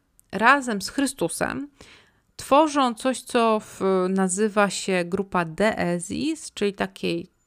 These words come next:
jakby trójcy ziemskiej, jak niektórzy to określają, ale chodzi w tym o to, że zarówno Maria, jak i Jan Chrzciciel są orędownikami, są wspomożycielami,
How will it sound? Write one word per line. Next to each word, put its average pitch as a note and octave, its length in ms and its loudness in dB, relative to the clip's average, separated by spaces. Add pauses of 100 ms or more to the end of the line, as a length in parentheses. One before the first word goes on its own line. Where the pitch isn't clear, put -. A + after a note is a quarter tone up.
jakby - 240 -14
trójcy G#3 480 0
ziemskiej, F#3+ 560 2
jak - 180 -6
niektórzy E3 400 -6
to C#3+ 140 -2
określają, D4+ 560 -2
ale B3+ 260 0 (380)
chodzi D4+ 280 2
w - 60 -8
tym A#3+ 180 -4
o C4+ 200 0
to, C4 240 2
że A3 200 0
zarówno G#3 380 -2
Maria, G#3 560 2
jak F#3+ 380 -2
i F#3 60 0
Jan F3+ 220 2
Chrzciciel A3 680 0 (560)
są A#3 440 4 (140)
orędownikami, G#3 1200 2
są F#3 200 -4
wspomożycielami, F#3+ 1300 -2